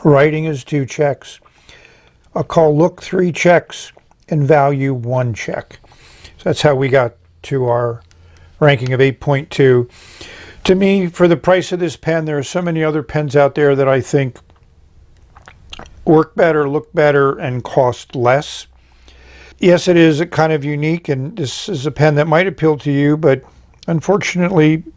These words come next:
not on my hit list. So we've come to the end of this video. Hopefully you've enjoyed it and a look at a pen you may or may not know existed before.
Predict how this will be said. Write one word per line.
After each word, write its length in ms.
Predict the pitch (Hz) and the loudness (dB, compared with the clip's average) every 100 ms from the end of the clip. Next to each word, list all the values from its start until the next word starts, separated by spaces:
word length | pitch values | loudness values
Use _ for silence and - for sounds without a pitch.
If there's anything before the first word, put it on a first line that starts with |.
| - _ - - - - - - - - - - - - - - - | -20 _ -20 -20 -20 -20 -20 -20 -20 -20 -20 -20 -20 -20 -20 -20 -2
not 380 | 202 147 147 139 | 2 4 4 2
on 160 | 139 | 2
my 140 | 127 120 | 0 0
hit 200 | 110 - | -2 -6
list. 400 | 78 - - - - - - - - | -10 -10 -16 -20 -20 -20 -18 -20 -8
So 200 | - 175 | 0 4
we've 200 | 151 151 | 4 4
come 180 | 175 185 | 4 4
to 80 | 175 | 4
the 160 | 165 | 4
end 140 | 160 151 | 4 2
of 80 | 135 | 2
this 160 | 110 | 2
video. 400 | 113 120 127 147 | 0 2 2 2
Hopefully 400 | 147 165 156 143 | 0 -2 -2 0
you've 160 | 127 117 | -2 -4
enjoyed 400 | 117 117 120 123 | -6 0 2 2
it 100 | 143 | 0
and 140 | 127 | -4
a 80 | 113 | -4
look 180 | 127 127 | -4 -2
at 80 | 123 | -2
a 60 | |
pen 340 | - 135 131 127 | -2 -2 -2 -2
you 140 | 120 | -4
may 160 | 127 143 | -2 -2
or 180 | 135 | -2
may 140 | 117 117 | -4 -4
not 320 | 120 117 - | -4 -4 -8
know 320 | 139 120 117 | -6 -2 0
existed 760 | 113 104 101 123 - - 120 127 | -2 -4 -4 -4 -4 -10 -10 -10
before. 520 | 110 - 107 107 | -10 -8 -6 -6